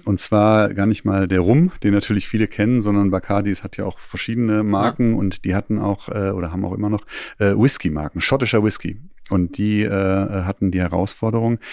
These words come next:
Speaker 1: ähm, diese Marken und diesen Marken mehr, ähm, Bekanntheit, äh, zu bringen. Und, ähm,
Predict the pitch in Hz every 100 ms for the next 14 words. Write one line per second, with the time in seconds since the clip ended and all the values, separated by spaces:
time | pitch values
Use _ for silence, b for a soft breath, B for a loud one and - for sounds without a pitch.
0 | B B B - 95 95 92 92 92 92
1 | 92 B B B _ _ _ _ _ _
2 | _ - 110 120 110 92 95 - 107 98
3 | 104 87 95 - 101 95 95 95 95 -
4 | _ - 101 90 87 87 80 - 82 87
5 | - - - 90 90 - 90 - - -
6 | B B B B - 92 90 92 - -
7 | 95 90 90 90